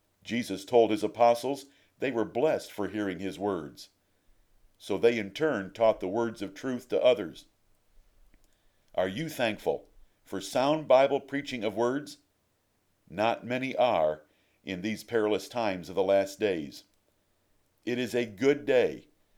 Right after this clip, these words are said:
and a great blessing when the words of truth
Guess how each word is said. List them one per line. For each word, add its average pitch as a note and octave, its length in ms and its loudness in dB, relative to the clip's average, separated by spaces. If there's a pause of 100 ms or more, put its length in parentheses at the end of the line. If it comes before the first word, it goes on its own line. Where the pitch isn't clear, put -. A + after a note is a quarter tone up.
(180)
and F#2+ 120 -4
a F#2 60 -2
great A2 360 -2
blessing A#2 480 0 (680)
when G2 180 -4
the F#2+ 80 -2
words A#2 360 0
of A#2+ 140 -10
truth - 480 -4